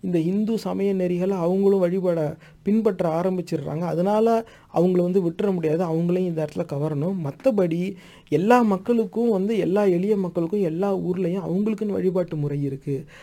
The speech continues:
அதுக்கும் பார்ப்பனர்களுக்கும் எந்த சம்பந்தமும் கிடையாதுங்கிறார். இதுவும் ஒரு எடுத்துக்காட்டு, ஒரு ஆதாரம் நேயர்களே. இந்து என்கிற இந்த மதம் ஆரிய பார்ப்பனர்களால் கட்டமைக்கப்பட்டு அவர்களின் வசதிக்காக நம் சமூகத்தின் மேல்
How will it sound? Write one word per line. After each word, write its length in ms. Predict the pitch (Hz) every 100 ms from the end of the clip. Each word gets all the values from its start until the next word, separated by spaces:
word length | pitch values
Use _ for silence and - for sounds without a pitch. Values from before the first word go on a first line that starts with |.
| - -
அதுக்கும் 360 | 160 196 220
பார்ப்பனர்களுக்கும் 680 | 170 175 170 156 143 147 202 160
எந்த 140 | 170
சம்பந்தமும் 640 | 175 160 160 156 147 170 170
கிடையாதுங்கிறார். 680 | 139 143 127 123 139 127 -
இதுவும் 420 | 165 165 208 247 226
ஒரு 140 | 180
எடுத்துக்காட்டு, 800 | 170 190 190 180 170 175 185 185
ஒரு 140 | 160
ஆதாரம் 540 | 139 156 180 175 170 143
நேயர்களே. 340 | 139 135 190
இந்து 580 | 226 170 185 180 196 185
என்கிற 420 | 165 151 156 269 - - _ _
இந்த 240 | 160 175
மதம் 460 | 156 147 170 254 262 - - -
ஆரிய 440 | - 143 190 196 190
பார்ப்பனர்களால் 760 | 147 160 175 160 151 147 156 226
கட்டமைக்கப்பட்டு 920 | - - 170 165 151 147 143 - 226 - - _ -
அவர்களின் 600 | 120 139 220 208 220 196
வசதிக்காக 600 | 175 202 208 202 208 202
நம் 200 | 233 220
சமூகத்தின் 580 | 196 180 196 190 185 180
மேல் 180 | 185